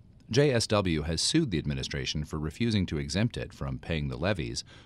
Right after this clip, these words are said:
on the massive slabs of steel the company imports and turns into pipe and other products for industrial use.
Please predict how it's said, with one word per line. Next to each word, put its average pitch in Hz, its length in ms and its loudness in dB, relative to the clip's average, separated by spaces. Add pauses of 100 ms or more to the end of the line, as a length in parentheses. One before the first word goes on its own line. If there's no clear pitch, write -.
(100)
on 82 120 0
the 82 60 2
massive 87 400 2
slabs 82 440 0
of 64 100 -6
steel 95 520 0
the 78 100 -6
company 78 360 -4
imports 71 600 -4
and 71 120 -4
turns 71 300 -4
into 82 160 -8
pipe - 380 -2 (260)
and - 140 -6
other 92 300 2
products 65 400 -6
for 69 140 -6
industrial 62 540 -6
use. 92 460 0